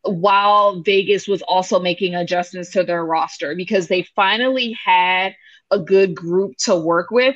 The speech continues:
and it was just about where everybody was going to fit in. And so I think that the combination of,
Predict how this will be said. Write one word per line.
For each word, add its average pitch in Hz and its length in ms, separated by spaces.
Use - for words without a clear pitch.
and 190 120
it 170 100
was 180 200
just 185 240
about 175 560
where 190 520
everybody 180 600
was 175 160
going 175 280
to 185 140
fit 180 320
in. 185 320
And 196 160
so 190 300
I 175 340
think 196 300
that 170 520
the 185 140
combination 196 720
of, 180 360